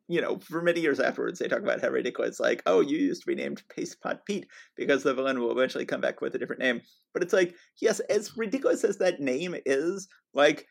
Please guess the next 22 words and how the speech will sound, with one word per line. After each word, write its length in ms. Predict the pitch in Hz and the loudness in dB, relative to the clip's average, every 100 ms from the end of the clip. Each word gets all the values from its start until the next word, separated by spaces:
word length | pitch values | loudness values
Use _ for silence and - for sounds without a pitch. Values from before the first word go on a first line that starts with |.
| _ | _
his 420 | - 185 190 170 - _ | -6 4 4 4 -8 _
gun, 580 | - 117 110 196 247 269 - _ | 4 4 4 0 0 -2 -4 _
the 100 | - 156 | 4 6
whole 140 | 226 | 6
idea 540 | 196 147 - 117 135 170 | 4 0 -2 4 6 6
of 260 | - 180 - | 4 0 0
this 180 | 156 - - | -6 -6 -6
paste 460 | 143 165 - - | -2 -2 -4 -6
gun 360 | 160 135 135 165 | 6 8 8 4
that 140 | 147 | -4
can 180 | - 135 | -2 -2
shoot 320 | 127 147 151 - | -2 0 0 0
Elmer's 340 | 131 139 135 135 | -2 0 -2 -2
glue 460 | - 131 139 151 - - | 4 6 8 6 4 -4
to 100 | - | -4
do 160 | 139 | 0
all 120 | 127 | 0
sorts 280 | 131 143 139 | 0 -2 -2
of 100 | 139 | -2
amazing 520 | 123 127 127 123 127 | -2 -2 -4 -4 -8
things 420 | 135 123 139 156 - - - - | -4 -4 -4 -8 -12 -20 -20 2
is 400 | 139 139 143 139 | 8 8 6 -2